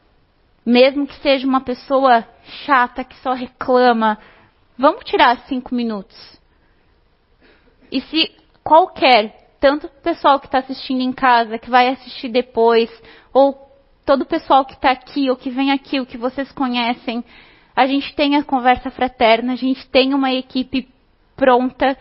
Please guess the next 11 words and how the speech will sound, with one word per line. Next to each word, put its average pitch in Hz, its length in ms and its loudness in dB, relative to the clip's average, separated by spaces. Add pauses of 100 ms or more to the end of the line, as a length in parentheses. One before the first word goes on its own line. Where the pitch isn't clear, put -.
(320)
pra 285 180 2
tá 302 360 2
ajudando, 226 680 -2 (100)
pra 254 160 2
tá 262 160 0
auxiliando, 262 840 0 (420)
pra 285 180 2
tá 302 400 2 (600)
compartilhando, 269 1120 0
eu 226 100 0
falo. 190 520 0